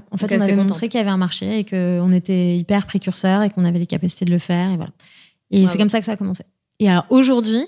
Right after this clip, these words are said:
Speaker 1: donc ça, c'était vraiment à l'époque de l'époque, on a tout bootstrappé, on n'a pas eu de site pendant très longtemps, euh, on demandait aux vendeurs, tu vois, comme les vendeurs, ils avaient pas d'app, euh, enfin, pas de téléphone encore très, mais personne, on, on n'avait pas les, les,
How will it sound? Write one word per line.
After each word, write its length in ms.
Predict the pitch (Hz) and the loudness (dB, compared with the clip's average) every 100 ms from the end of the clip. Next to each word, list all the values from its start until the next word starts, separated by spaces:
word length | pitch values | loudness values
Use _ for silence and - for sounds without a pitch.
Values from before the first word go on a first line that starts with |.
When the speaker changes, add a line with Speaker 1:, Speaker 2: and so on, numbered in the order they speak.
| - | -2
Speaker 1:
donc 160 | 190 185 | 0 2
ça, 160 | 254 | 2
c'était 200 | 254 - | 0 -2
vraiment 280 | 185 185 208 | 0 2 2
à 100 | 185 | 2
l'époque 380 | 180 202 226 214 | 0 0 -2 -2
de 100 | 202 | 0
l'époque, 360 | 190 190 214 214 | 0 0 -2 -2
on 120 | 208 | 2
a 100 | 180 | 2
tout 160 | 175 214 | 0 -4
bootstrappé, 760 | 208 214 - - 208 220 226 220 - - - | -2 -2 -4 -2 0 2 2 0 -10 -20 -4
on 100 | 202 | 2
n'a 160 | 196 180 170 - | 4 4 0 0
pas 140 | 226 220 | 2 2
eu 60 | |
de 60 | - | 2
site 280 | - 247 - | -4 -4 0
pendant 220 | 196 185 | 0 0
très 220 | - 214 | 0 0
longtemps, 560 | 208 208 220 220 220 226 - | 0 0 0 0 -2 -4 -4
euh, 340 | 202 185 185 185 | -2 0 -2 -2
on 140 | 202 | 0
demandait 420 | 196 214 220 220 240 | 2 2 2 2 2
aux 80 | 202 | 2
vendeurs, 440 | 202 220 214 262 - - | 0 0 0 -2 -8 -8
tu 100 | 208 | -4
vois, 80 | |
comme 160 | 233 226 | 0 2
les 120 | 196 | 2
vendeurs, 280 | 190 208 220 | 2 2 2
ils 120 | 220 | 2
avaient 180 | 175 180 | 0 0
pas 380 | 226 226 214 208 - - _ _ 180 | 2 2 0 -2 -10 -20 _ _ -8
d'app, 640 | 180 190 185 214 226 - 196 | -8 -2 2 2 4 0 2
euh, 240 | 185 180 | 0 0
enfin, 200 | 175 185 170 | 0 0 0
pas 120 | 208 | -2
de 60 | |
téléphone 500 | - 220 208 208 226 | 0 2 2 0 0
encore 300 | 208 190 196 | 0 0 -2
très, 680 | - 214 196 185 185 185 185 | -4 -4 -2 0 0 0 2
mais 120 | 190 | 2
personne, 380 | - 185 - 214 | 4 2 0 -2
on, 100 | 190 | -2
on 220 | 180 190 185 | -4 -4 -4
n'avait 180 | 165 175 | -4 -4
pas 120 | 190 | -2
les, 160 | 185 | -2
les, 340 | 180 190 196 | -4 -4 -2